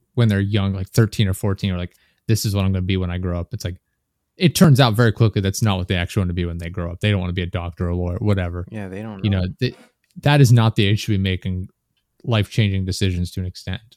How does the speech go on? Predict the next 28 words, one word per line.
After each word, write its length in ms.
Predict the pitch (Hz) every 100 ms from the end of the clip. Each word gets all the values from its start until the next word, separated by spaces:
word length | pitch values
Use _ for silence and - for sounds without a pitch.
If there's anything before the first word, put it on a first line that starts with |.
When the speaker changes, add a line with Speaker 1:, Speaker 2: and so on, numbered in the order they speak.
| _ _
Speaker 1:
especially 300 | - 156 -
with 120 | 110 98
these. 280 | 95 87 - _ -
At 40 | 135
least 160 | -
career-wise, 720 | - 117 113 101 95 92 90 -
it's 200 | 139 107
not, 280 | 110 98 95 _ _ _ _ _ -
you 80 |
know, 260 | 98 90 92 _ _ _ -
completely 500 | 127 - 131 104 104
life-changing. 640 | 101 92 - 101 90 90
Like, 200 | 92 92
"Oh, 280 | 123 104 92 -
I'm 120 | 113
going 180 | 110 104
to 60 |
college, 500 | - 104 101 101 - _ _ _ _ _ -
uh, 340 | 98 95 92 90
for 240 | - 107 95
this 360 | 107 107 -
career 300 | - 120 110
path. 320 | 104 113 110 _ _ _
I'm 100 | 120
gonna 160 | 113 101
change 260 | - 107 101
my 100 | 98
mind 400 | 92 90 92